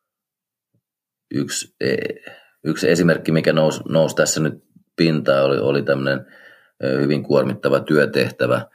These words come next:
mi-, mikä, minkä tää henkilö koki semmoiseksi, että, että se oli, se oli paskin keikka ikinä, ja, ja tota, se vaikutti – vaikutti sitten tai resonoi monessakin tilanteessa hänen niinku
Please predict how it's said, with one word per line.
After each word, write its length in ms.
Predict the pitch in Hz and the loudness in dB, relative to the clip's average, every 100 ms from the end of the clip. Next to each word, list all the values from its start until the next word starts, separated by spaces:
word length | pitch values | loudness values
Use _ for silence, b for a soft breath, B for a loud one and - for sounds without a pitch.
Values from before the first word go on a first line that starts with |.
| b b b _ - | b b b _ -8
mi-, 280 | 64 64 - | -4 -4 -4
mikä, 460 | 65 64 65 - - _ _ _ _ _ _ _ _ _ 71 | -8 -2 0 0 -6 _ _ _ _ _ _ _ _ _ -6
minkä 220 | 67 69 | -4 -4
tää 300 | - 65 69 | -4 -4 -2
henkilö 460 | 73 71 69 65 | -2 -2 0 -2
koki 640 | - 73 - 65 - - _ _ _ _ _ _ _ _ - | 0 -2 -2 -4 -4 -8 _ _ _ _ _ _ _ _ -8
semmoiseksi, 540 | 76 69 67 62 58 58 | -2 0 0 -2 -4 -8
että, 200 | - 57 | -4 -6
että 220 | 57 57 | -4 -4
se 60 | |
oli, 340 | 64 60 58 _ - | 0 -2 -4 _ -8
se 100 | 65 | -4
oli 100 | 67 | -2
paskin 640 | 67 67 - 64 60 - _ 60 | 2 2 0 -4 -6 -8 _ -4
keikka 400 | 64 62 - - | -2 -2 -2 -2
ikinä, 480 | 60 - 64 58 55 | -2 -2 0 0 2
ja, 260 | 57 57 - _ | 2 0 -2 _
ja 160 | 57 58 | -8 -8
tota, 500 | - 55 - 58 50 - _ _ _ - | -8 -10 0 -2 -2 -12 _ _ _ -10
se 180 | - 65 | -6 0
vaikutti – 640 | 64 64 - - 60 - b b b b b b b b | 0 0 -4 -6 -8 -8 b b b b b b b b
vaikutti 400 | 101 107 87 87 | 2 2 0 0
sitten 320 | 87 85 - | -2 -4 -4
tai 160 | 73 76 | 0 2
resonoi 400 | 85 85 73 73 | 0 0 0 0
monessakin 580 | 78 76 73 71 67 62 | 2 0 -2 -4 -6 -4
tilanteessa 680 | 71 67 60 60 58 64 | 0 0 0 -2 -2 -4
hänen 220 | 62 60 | -4 -4
niinku 180 | 55 57 | -6 -10